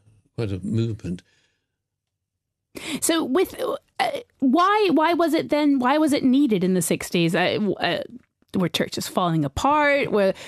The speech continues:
Speaker 2: was there warring? Was there, was there fighting? Why was that? Why did it come to a head at that time in the sixties?
Speaker 1: I think people began to realise, and it was the wish of Christ, that, you know, they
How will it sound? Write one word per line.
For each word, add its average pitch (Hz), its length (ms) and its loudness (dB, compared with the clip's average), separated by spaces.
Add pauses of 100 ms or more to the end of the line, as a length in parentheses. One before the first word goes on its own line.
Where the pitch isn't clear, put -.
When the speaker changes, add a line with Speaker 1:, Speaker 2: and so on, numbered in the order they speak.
(120)
Speaker 2:
was 190 180 2
there 175 120 2
warring? 262 720 2
Was 170 160 2
there, - 340 0
was 190 240 0
there 165 140 0
fighting? 269 760 0
Why 294 600 2
was 247 180 0
that? 262 300 0
Why 269 200 2
did 247 360 2
it 220 100 -2
come 262 220 2
to 247 80 2
a 208 40 2
head 180 380 -2 (160)
at 202 140 -2
that - 180 0
time 196 240 2
in 170 80 4
the 170 60 2
sixties? - 340 -4
Speaker 1:
I 185 100 0
think 107 280 -4
people 107 280 -2
began 104 420 -2
to 104 140 -2
realise, 107 720 0
and 95 280 -10
it - 140 -12
was - 300 -10
the - 120 -12
wish 110 220 -4
of - 120 -8
Christ, 110 400 -4
that, 107 260 -10
you 117 260 -6
know, 104 160 -2
they 107 280 -2